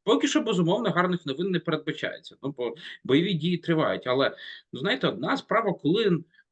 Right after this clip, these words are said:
ну, можна називати тривожною, що росіяни десь там змогли просунутися аж так, щоб, наприклад, наблизитися до того самого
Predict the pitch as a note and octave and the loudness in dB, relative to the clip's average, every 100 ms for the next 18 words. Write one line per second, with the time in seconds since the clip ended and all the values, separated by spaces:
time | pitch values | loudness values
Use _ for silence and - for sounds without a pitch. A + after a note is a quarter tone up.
0 | - B2 D#3 G2 A#2 G#3 F#3 F3+ F#3 E3 | -12 -4 -2 -2 2 2 4 2 2 2
1 | F#3 G3+ F3+ E3 D3+ - E3+ G3+ F#3+ D#3 | 2 0 0 0 0 0 0 4 4 4
2 | E3+ D3+ - D#3 D#3 F3+ E3+ D#3+ C#3 E3+ | 0 -2 -4 -4 -4 -2 0 0 0 -2
3 | - C#3+ C3 D#3 D3+ D#3+ C3+ C3+ - F3 | -2 -4 0 0 4 2 2 -4 0 2
4 | D3 C3+ C3+ E3+ - D#3 - E3 D3 - | 2 0 -6 -6 -2 -2 -2 -4 -2 -2
5 | C#3 C#3+ D3+ - C3+ B2+ C#3+ C4+ D4 E3+ | -2 0 0 -2 -4 0 4 6 6 4
6 | C#3+ C3 C3+ C3+ - A#2+ A#2 | 0 0 2 2 0 0 -2